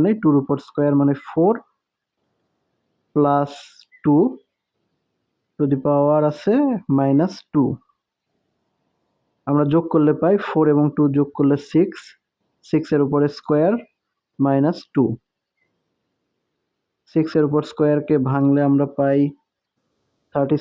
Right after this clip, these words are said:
সিক্স মাইনাস টু, বিয়োগ করলে পাই থার্টি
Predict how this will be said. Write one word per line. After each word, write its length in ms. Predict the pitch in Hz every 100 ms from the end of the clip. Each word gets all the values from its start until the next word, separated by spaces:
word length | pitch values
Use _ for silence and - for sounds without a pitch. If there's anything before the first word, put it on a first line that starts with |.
| -
সিক্স 260 | 165 - - -
মাইনাস 340 | 139 135 139 - - _
টু, 120 | 151 156 269 262 _ _ _ _ _ _ _ _
বিয়োগ 300 | 131 139 139 -
করলে 200 | 143 139 139
পাই 160 | 147 208 240 - _ _ _ _ _ _ _ _ _
থার্টি 240 | 131 127